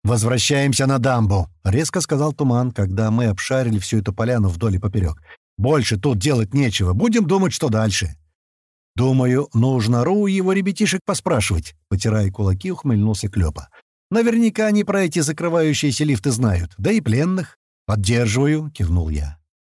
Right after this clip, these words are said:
Точно так же согласились и все остальные наши пацаны. "Обязательно сейчас спросим", — закивал Туман,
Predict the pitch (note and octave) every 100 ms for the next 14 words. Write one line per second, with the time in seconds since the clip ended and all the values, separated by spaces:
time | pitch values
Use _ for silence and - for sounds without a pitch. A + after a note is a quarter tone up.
0 | _ _ A3 G3+ F3 G3+ C#3+ B2+ A2 A2+
1 | G#2 F#3+ B2+ G#2 D#3 F3 A#2 A#2+ C#3 G2+
2 | - G2+ - F2+ D#2 D2 - _ _ _
3 | A2 B2 D3+ B2+ A2+ A2 C#3+ E3 F3+ G3+
4 | G3+ G3+ - - A#2+ A2 F#3 D#3 F2+ _
5 | F#2+ F2+ F#2+ G#2+ G2 B2+ E3 F3